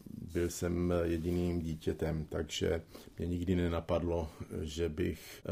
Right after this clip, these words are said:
eh, na základě jejich žádosti to nepo-, eh, v tom nepokračoval. Navíc, eh, jako klišé, dědeček, když umíral, eh, se mě zeptal, jestli bych mu nemohl slíbit, jestli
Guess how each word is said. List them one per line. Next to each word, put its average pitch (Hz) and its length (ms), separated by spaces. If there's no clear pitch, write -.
eh, 87 40
na 85 160
základě 85 440
jejich 85 300
žádosti 82 640
to 90 120
nepo-, 85 340
eh, 85 280
v - 80
tom 87 180
nepokračoval. 85 760
Navíc, 85 520
eh, 85 520
jako 87 220
klišé, 90 600
dědeček, 85 500
když 85 180
umíral, 85 600
eh, 85 540
se - 180
mě 87 180
zeptal, 85 480
jestli 87 640
bych 82 300
mu 85 100
nemohl 82 320
slíbit, 82 600
jestli 85 580